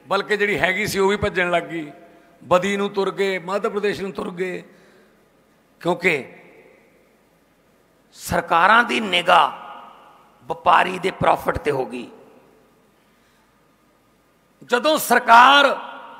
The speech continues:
ਵਪਾਰੀ ਦੇ balance sheet ਤੇ, ਉਹਦੇ profit ਤੇ ਲਾਲਚੀ ਅੱਖਾਂ ਨਾਲ ਦੇਖਣ ਲੱਗ ਜੇ, ਫਿਰ ਉਹ ਇੰਡਸਟਰੀ ਬਚ ਨਹੀਂ ਸਕਦੀ ਜੀ। ਕਿਉਂਕਿ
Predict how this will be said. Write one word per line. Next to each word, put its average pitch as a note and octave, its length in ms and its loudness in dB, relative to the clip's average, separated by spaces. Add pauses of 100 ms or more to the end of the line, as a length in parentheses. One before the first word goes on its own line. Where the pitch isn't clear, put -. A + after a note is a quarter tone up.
(500)
ਵਪਾਰੀ B3+ 500 2
ਦੇ C#4+ 140 6
balance A#3 600 4
sheet C4 440 -4
ਤੇ, C4 360 6 (760)
ਉਹਦੇ C4 180 0
profit C4 500 0
ਤੇ C#4 180 4
ਲਾਲਚੀ C4 540 6
ਅੱਖਾਂ C4 280 0
ਨਾਲ C4 180 2
ਦੇਖਣ B3+ 440 2
ਲੱਗ B3 140 6
ਜੇ, A#3+ 480 2 (840)
ਫਿਰ A#3+ 140 6
ਉਹ B3 60 4
ਇੰਡਸਟਰੀ A3+ 320 -2
ਬਚ F#3 200 2
ਨਹੀਂ E3+ 120 -6
ਸਕਦੀ E3+ 360 -8
ਜੀ। - 180 -16 (1040)
ਕਿਉਂਕਿ B3+ 520 6